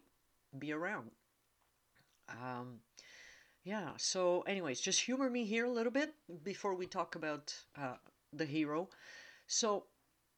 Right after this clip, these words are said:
we finished the month of May with a full moon lunar eclipse, uh, which, as you may know by now,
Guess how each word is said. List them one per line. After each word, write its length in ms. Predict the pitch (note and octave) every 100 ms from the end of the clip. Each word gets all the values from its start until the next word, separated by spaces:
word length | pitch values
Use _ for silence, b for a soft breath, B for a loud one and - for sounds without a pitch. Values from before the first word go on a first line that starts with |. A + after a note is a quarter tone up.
| - -
we 440 | G3+ G#3 G3 G3
finished 640 | - C#4 C#4+ D4+ - G3+
the 80 | F#3+
month 300 | G3 G#3 A3+
of 80 | C#4
May 320 | G#3+ E3+ F3
with 160 | F3 E3
a 40 |
full 320 | C#3+ - G#3+
moon 320 | F#3+ F#3+ F3+ E3+
lunar 300 | F#3 F#3+ F#3
eclipse, 640 | D#3 - C#3+ - - - -
uh, 400 | C#3+ C3 B2+ B2+ - - _ _ _ _ _ -
which, 300 | F#3 G3+ -
as 200 | G#3 D#3+
you 100 | G3
may 180 | F#3+ F#3+
know 220 | E3 D#3
by 160 | E3+ D3+
now, 320 | C3 B2